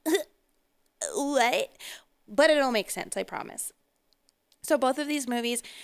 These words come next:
feature characters that have been plucked out of their normal life into an unfamiliar situation, and they both feature a twist at the end.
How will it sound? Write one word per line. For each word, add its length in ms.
feature 580
characters 480
that 120
have 60
been 140
plucked 260
out 100
of 100
their 120
normal 340
life 320
into 480
an 300
unfamiliar 540
situation, 720
and 200
they 80
both 280
feature 500
a 120
twist 360
at 140
the 120
end. 240